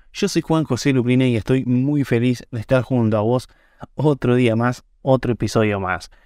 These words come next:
Hoy ve-, venimos con el último podcast del dos mil veintidós, así que bueno, obviamente no nos íbamos a ir sin subir un último episodio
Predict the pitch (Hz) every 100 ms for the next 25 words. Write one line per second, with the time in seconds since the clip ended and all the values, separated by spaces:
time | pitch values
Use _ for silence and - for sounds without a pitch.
0 | _ _ - - 247 240 135 131 143 -
1 | 139 131 156 202 196 147 139 131 147 170
2 | 165 127 113 143 151 165 165 - _ _
3 | 117 107 104 101 120 143 165 - - _
4 | 110 110 104 117 131 160 113 107 127 123
5 | 127 135 123 143 127 139 143 131 127 143
6 | 151 120 - 143 143 123 107 107 107 113
7 | 123 - 120 117 113 120 131 127 120 -
8 | - 143 135 131 127 127 - 110 - 101
9 | - 147 147 151 151